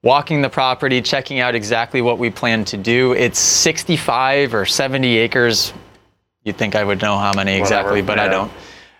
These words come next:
Speaker 1: It has ten to fifteen cabins. Again, you would think I would know how many, but I don't.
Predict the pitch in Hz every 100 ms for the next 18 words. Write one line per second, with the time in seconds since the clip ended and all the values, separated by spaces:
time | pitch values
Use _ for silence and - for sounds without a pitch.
0 | _ _ _ _ _ _ - 139 139 135
1 | 123 - - - - - _ - 139 131
2 | 127 117 - - - - _ _ _ _
3 | _ - 165 180 170 170 - 165 160 156
4 | 165 170 170 156 131 143 135 120 139 131
5 | 127 123 123 123 120 117 123 117 110 123
6 | 117 113